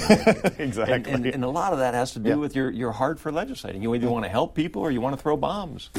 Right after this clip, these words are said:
Speaker 2: Yeah. Well, it was amazing. I had a co-, uh, a person who will remain nameless. You know, being in the military, we, you know, we always have the, the National Defense Authorization Act. We have bills coming up. And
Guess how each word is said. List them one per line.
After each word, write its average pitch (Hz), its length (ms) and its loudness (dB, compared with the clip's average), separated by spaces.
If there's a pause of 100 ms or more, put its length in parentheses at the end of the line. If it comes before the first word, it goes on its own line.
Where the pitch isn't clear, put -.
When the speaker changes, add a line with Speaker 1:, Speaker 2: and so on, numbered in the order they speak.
Speaker 2:
Yeah. 123 120 4 (260)
Well, 185 120 6
it 180 60 6
was 147 80 6
amazing. 135 300 4
I 127 80 4
had 135 160 6
a 107 100 6
co-, - 140 -4
uh, 95 500 -2 (720)
a - 60 -20
person 127 340 4
who 101 60 2
will 98 80 4
remain 95 320 -2
nameless. 82 460 -8
You 113 80 0
know, 95 60 0
being 117 220 4
in 131 60 4
the 117 80 4
military, 90 400 4 (360)
we, 120 160 8
you 117 140 4
know, 104 120 6
we 98 100 4
always 101 160 8
have 92 160 2
the, 87 220 0
the 82 380 -2
National 92 320 0
Defense 92 280 -4
Authorization 85 580 0
Act. 82 220 -4
We 82 80 -4
have 85 220 0
bills 82 260 0
coming 80 240 -6
up. 73 220 -6
And 92 320 -4